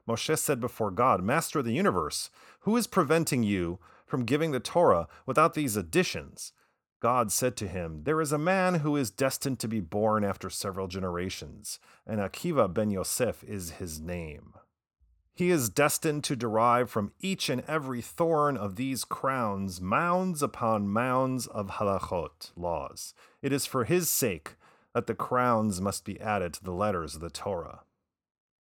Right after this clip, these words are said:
So when the great sages saw a fox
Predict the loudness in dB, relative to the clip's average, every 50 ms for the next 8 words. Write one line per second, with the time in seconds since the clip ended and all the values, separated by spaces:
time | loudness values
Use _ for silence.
0 | _ _ _ _ _ _ _ _ _ -4 0 2 4 4 4 4 2 6 6 6
1 | 6 6 4 2 2 4 4 4 2 2 0 -4 -6 -6 -8 -8 -10 -10 _ _
2 | -20 _ _ _ _ -6 -4 0 4 6 6 6 6 2 -4 -6 -2 2 4 4
3 | 4 4 0 -2 -4 -2 -4 -6